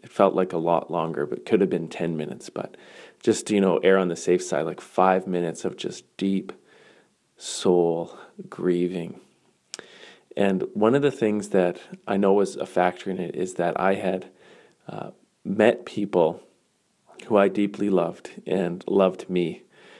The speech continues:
and things were coming to an end. And so I just had so much to grieve with the, the end of that time of love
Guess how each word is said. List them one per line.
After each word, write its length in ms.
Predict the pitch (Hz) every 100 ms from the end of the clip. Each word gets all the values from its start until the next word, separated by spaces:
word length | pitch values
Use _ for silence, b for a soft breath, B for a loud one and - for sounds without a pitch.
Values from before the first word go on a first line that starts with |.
| B
and 220 | - 104
things 240 | 104 101 95
were 60 | 95
coming 320 | - 92 92
to 160 | -
an 80 | 90
end. 400 | - 87 90 -
And 160 | - 98
so 180 | - 92
I 140 | 92
just 300 | 92 95 -
had 340 | - 92 90 - b b b
so 420 | - - - 120 120
much 320 | 117 95 -
to 140 | 98
grieve 580 | - 87 87 85 85 - b b b
with 420 | - 98 90 - - -
the, 480 | - - 87 87 87 - _ _ _
the 300 | - 107 104
end 180 | 104 110
of 80 | 98
that 220 | 95 -
time 480 | - 95 90 87 87
of 240 | - 90
love 480 | - 104 104 101 98